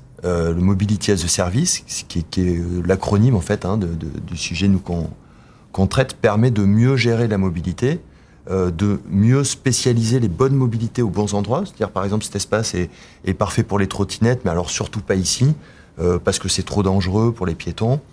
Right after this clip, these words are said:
Et donc, le mas permet de mieux, euh, gérer la ville et gérer comment, euh, les, les mobilités cohabitent.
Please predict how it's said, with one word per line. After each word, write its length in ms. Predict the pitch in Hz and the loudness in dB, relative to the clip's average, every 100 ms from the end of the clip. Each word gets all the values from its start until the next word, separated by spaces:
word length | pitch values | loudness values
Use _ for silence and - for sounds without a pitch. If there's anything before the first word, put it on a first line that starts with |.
| - - - | -20 -20 -12
Et 60 | 95 | -2
donc, 260 | 95 131 - | 0 2 2
le 80 | |
mas 220 | 98 123 - | 2 2 0
permet 300 | 95 104 117 | 0 2 2
de 260 | 95 90 - | 0 -2 -2
mieux, 260 | 87 107 120 | 0 4 4
euh, 500 | 135 139 113 87 82 78 | 4 2 2 0 -2 -4
gérer 300 | 90 101 101 | -4 0 2
la 120 | 101 | 2
ville 300 | 98 117 107 | 0 -2 -2
et 60 | 87 | -2
gérer 260 | 92 104 | -2 -2
comment, 380 | 101 95 98 95 | -2 0 2 2
euh, 280 | 82 80 80 73 | 0 -4 -6 -8
les, 180 | 78 92 - | -6 -6 -6
les 80 | - | -2
mobilités 480 | 92 85 87 82 98 | -2 0 -2 -2 -2
cohabitent. 520 | 95 92 90 139 - | 2 0 2 -2 -2